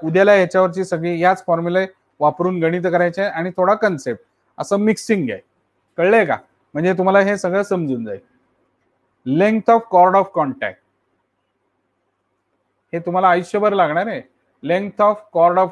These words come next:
contact. लिहिलत का तुम्ही? मी इथे लिहित नाही, कारण खूप लिहायला लागतंय मग. लिहून झालं की सांगा. Length of chord of contact म्हणजे टी टी वन.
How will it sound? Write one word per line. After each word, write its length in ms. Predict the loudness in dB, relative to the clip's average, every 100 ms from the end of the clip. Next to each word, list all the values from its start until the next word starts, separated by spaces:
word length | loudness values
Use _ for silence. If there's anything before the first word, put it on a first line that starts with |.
| -2
contact. 320 | -4 -2 -4
लिहिलत 280 | -4 -4 -4 -2
का 80 | -4
तुम्ही? 320 | -2 -6 -8 _ _ _
मी 100 | -6
इथे 220 | -2 -2
लिहित 240 | 0 -2 -2
नाही, 180 | -4 -2
कारण 180 | -4 -2
खूप 220 | -4 2
लिहायला 220 | 2 2
लागतंय 320 | -2 -4 -8
मग. 180 | -8 -14 -18 _ _ -20 _ _
लिहून 280 | 0 2 4
झालं 200 | 4 4
की 120 | 2
सांगा. 240 | 0 2 0
Length 540 | 2 2 2 -2 2
of 180 | 4 4 -2 _ _ _ _
chord 340 | 4 4 6 4
of 100 | 2 0
contact 480 | -2 0 -2 -2 -2 -10
म्हणजे 300 | -8 -4 -4
टी 300 | -6 -8 -10
टी 240 | -6 -4
वन. 280 | 0 -2